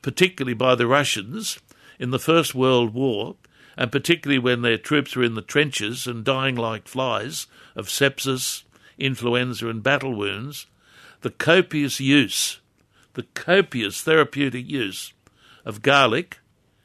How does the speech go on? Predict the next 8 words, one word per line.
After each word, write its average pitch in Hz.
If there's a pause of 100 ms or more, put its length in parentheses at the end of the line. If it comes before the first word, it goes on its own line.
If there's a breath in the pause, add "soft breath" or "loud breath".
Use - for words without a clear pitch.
(300)
was 123
put 170
down 113 (260)
to 123
the 117
way 139
in 127
which -